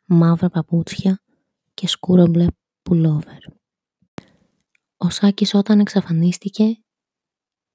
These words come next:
ήταν ένα χρόνο περίπου άνεργος, αλλά στο παρελθόν δούλευε ως οδηγός ταξί. Όμως αυτή η ιστορία δεν είναι ακόμη μια ιστορία εξαφάνισης, καθώς όλα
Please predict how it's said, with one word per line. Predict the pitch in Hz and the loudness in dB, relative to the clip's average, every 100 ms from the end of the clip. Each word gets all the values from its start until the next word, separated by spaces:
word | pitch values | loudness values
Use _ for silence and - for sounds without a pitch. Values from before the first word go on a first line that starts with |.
| _ - | _ -6
ήταν | 185 185 190 185 - _ _ _ _ _ - | -4 0 0 0 -6 _ _ _ _ _ -2
ένα | 196 208 | 2 2
χρόνο | 202 - 196 196 | 0 0 2 2
περίπου | 196 190 190 - | 2 0 0 -2
άνεργος, | 175 170 151 147 151 - _ _ _ _ _ _ _ _ _ _ | -2 -2 -4 -6 -10 -14 _ _ _ _ _ _ _ _ _ _
αλλά | 190 185 | -2 0
στο | - | 0
παρελθόν | 180 180 175 - 226 214 | -2 -2 -2 0 2 4
δούλευε | 220 214 202 | 4 4 4
ως | 202 202 | 2 0
οδηγός | 202 185 175 185 | 0 0 0 -2
ταξί. | - 190 - 151 - _ _ _ _ _ _ _ _ _ - - _ _ _ _ _ _ _ _ | -4 -8 -6 -6 -8 _ _ _ _ _ _ _ _ _ -20 -20 _ _ _ _ _ _ _ _
Όμως | 196 185 180 | -2 0 0
αυτή | 180 - | -4 -2
η | 196 | -2
ιστορία | 202 - 185 180 180 185 | -2 -2 -2 0 0 0
δεν | 185 185 | 0 -2
είναι | 185 175 | -2 -2
ακόμη | 165 - 170 156 | -6 -4 -4 -4
μια | 156 156 | -4 -4
ιστορία | 156 - 160 147 147 | -4 -4 -4 -2 -4
εξαφάνισης, | 147 156 151 160 151 151 - 156 156 - _ | -6 -10 -10 -8 -8 -10 -8 -10 -10 -16 _
καθώς | - - 175 - | -10 -10 -10 -4
όλα | 180 180 196 208 | -4 -2 -4 -6